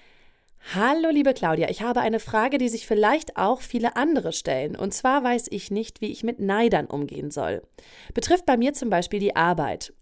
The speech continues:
Oft habe ich das Problem, dass ich mich nicht traue, richtig glücklich zu sein, weil da auch viele eher negativ reagieren, anstatt sich von mir anstecken zu lassen.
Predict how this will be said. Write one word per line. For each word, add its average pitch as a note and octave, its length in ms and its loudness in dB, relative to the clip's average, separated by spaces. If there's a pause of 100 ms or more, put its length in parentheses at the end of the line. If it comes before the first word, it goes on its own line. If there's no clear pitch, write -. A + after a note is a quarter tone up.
Oft D4 260 0
habe A3 220 2
ich G3 200 0
das F3+ 200 -4
Problem, E3+ 440 -2
dass B3+ 220 -4
ich - 160 -8
mich G3 180 -4
nicht A#3 220 -4
traue, G3+ 380 2 (340)
richtig G#3+ 480 0
glücklich B3 380 0
zu E3+ 100 -4
sein, D#3+ 340 2
weil G3 160 4
da C4 120 2
auch G3 100 -2
viele C#4+ 480 0
eher F3+ 220 2
negativ A3 560 0
reagieren, D#3 420 0
anstatt G3 380 -4
sich G3+ 160 -4
von F3 160 -2
mir A3 180 -2
anstecken - 440 -4
zu - 120 -8
lassen. C3 320 -8